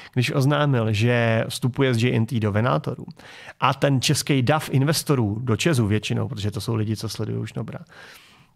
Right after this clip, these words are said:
a do toho začal investovat taky, to je tohle z toho období. A to ukážu. A, tu, tu, tu, tu, denní graf mám,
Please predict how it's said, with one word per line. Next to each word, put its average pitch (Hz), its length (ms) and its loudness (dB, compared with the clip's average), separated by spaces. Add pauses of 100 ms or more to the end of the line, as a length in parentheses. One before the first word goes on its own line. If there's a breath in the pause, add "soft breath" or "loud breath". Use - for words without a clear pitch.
(520)
a 101 240 -2
do 120 120 0
toho 139 160 2
začal 151 240 0
investovat 143 420 0
taky, 120 400 -4
to - 80 -12
je 113 80 -6
tohle 117 220 -4
z - 40 -8
toho 123 120 -6
období. 117 380 -4 (3750)
A - 80 -10
to 104 120 -8
ukážu. 104 400 -8 (2750 loud breath)
A, 107 120 -8 (920)
tu, - 120 -14
tu, 110 120 -10
tu, 113 120 -10
tu, 120 100 -8 (160)
denní 117 340 0
graf 131 260 -2
mám, 117 600 -6